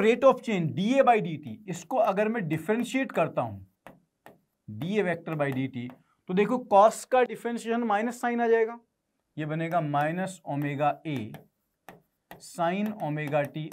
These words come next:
I cap plus omega A cos omega t j cap। So the rate of change of vector, पहले मैंने वेक्टर को किसी टी टाइम पर लिखा और उसको डिफरेंशिएट कर दिया।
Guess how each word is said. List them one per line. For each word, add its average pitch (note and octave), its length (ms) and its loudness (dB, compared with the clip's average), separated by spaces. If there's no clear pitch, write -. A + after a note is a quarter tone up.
I C3 120 -4
cap G#2+ 280 -10
plus F3 220 -4
omega D#3 400 -2
A C#3 120 -4
cos D3+ 260 -2
omega B2 340 -6
t D3 80 -4
j B2 140 -6
cap। - 160 -20
So F#3 120 -2
the G3 120 6
rate A3 280 6
of A#3+ 200 4
change G#3+ 260 0
of - 180 0
vector, D#3 360 0
पहले E3+ 220 4
मैंने G3+ 200 0
वेक्टर F#3+ 300 2
को G3+ 60 4
किसी G3 240 -8
टी F#3 260 -6
टाइम G3+ 160 0
पर G#3+ 140 2
लिखा G#3+ 240 -4
और A3+ 80 4
उसको A3+ 180 2
डिफरेंशिएट C#3+ 520 -2
कर G2+ 160 -8
दिया। G2 220 -10